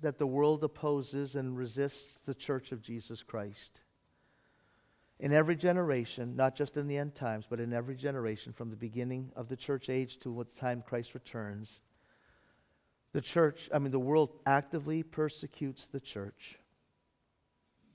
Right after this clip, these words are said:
We, in the United States, we've been living in a bubble.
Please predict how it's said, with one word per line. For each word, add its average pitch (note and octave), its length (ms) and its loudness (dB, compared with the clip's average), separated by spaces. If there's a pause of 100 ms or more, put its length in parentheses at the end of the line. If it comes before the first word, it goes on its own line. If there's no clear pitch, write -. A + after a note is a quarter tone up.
(1200)
We, D#3+ 280 8
in B2+ 120 0 (260)
the C#3 40 -2
United D3 260 4
States, D3 280 2
we've C#3+ 100 0
been B2+ 180 -2
living C3 260 0
in A#2+ 100 -4
a A2 40 -4
bubble. B2 460 -2